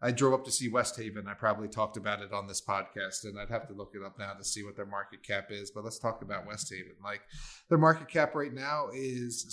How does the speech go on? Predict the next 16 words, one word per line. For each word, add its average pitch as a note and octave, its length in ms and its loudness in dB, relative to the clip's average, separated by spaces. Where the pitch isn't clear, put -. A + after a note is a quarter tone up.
seventy-one C3+ 720 2
million A#2+ 380 -4
dollars, G2+ 560 0
right? G2 260 -6
And G#2 140 -8
they've G2+ 280 -4
no C#3 260 10
resource, C3 680 6
right? B2 240 2
They A#2+ 60 -2
found A#2 300 2
a, A2 220 -4
had A#2+ 120 4
a G#2 60 -2
couple B2+ 320 2
of, A2+ 240 0